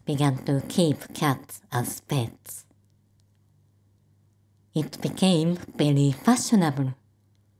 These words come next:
The fifty-ninth emperor,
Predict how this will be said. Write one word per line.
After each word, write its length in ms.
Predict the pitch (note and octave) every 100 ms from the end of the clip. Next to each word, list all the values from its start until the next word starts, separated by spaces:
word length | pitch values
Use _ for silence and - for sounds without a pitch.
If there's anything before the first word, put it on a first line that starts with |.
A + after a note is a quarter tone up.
| _ _ _ _ _ _ _ _ -
The 140 | D#3
fifty-ninth 1080 | - E3+ C#3+ - F3+ D#3+ D#3+ A3+ C4 - - -
emperor, 720 | E3+ - - C#3 B2 C3+